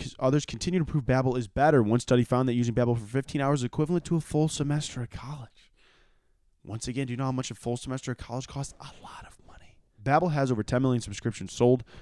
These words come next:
plus all of Babbel's fourteen language courses are backed by their twenty day money back guarantee. Anyways, here's a special limited time deal for my listeners. Right now, get fifty-five percent off your Babbel subscription, but only for my listeners at babbel dot com slash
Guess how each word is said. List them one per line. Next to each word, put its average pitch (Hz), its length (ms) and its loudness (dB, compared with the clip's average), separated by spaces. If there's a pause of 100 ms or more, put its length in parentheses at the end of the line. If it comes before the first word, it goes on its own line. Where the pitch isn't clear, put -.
(140)
plus - 200 4
all 127 140 8
of 113 80 4
Babbel's 117 260 2
fourteen 117 420 -2
language 110 280 -2
courses 107 300 -2
are 107 80 -2
backed 101 260 0
by 107 100 2
their 104 120 2
twenty 110 380 -2 (240)
day 95 320 -2 (120)
money 95 300 -4
back 90 500 -4
guarantee. 98 640 -4 (420)
Anyways, 165 360 10
here's 143 160 6
a 117 60 2
special 170 680 2
limited 202 360 2
time 202 300 4
deal 151 280 6
for 120 300 2
my 104 280 -2
listeners. 131 800 0 (260)
Right 147 220 6
now, 165 120 4
get 135 140 -2
fifty-five 143 440 0
percent 117 240 -2
off 107 160 -2
your 113 60 -2
Babbel 104 240 0
subscription, 110 460 -6
but - 200 -6
only 175 280 -6
for 160 180 -8
my 160 160 -2
listeners 156 540 -8 (440)
at - 80 -12
babbel 110 220 2
dot 123 180 -2
com - 280 -12 (240)
slash - 520 -12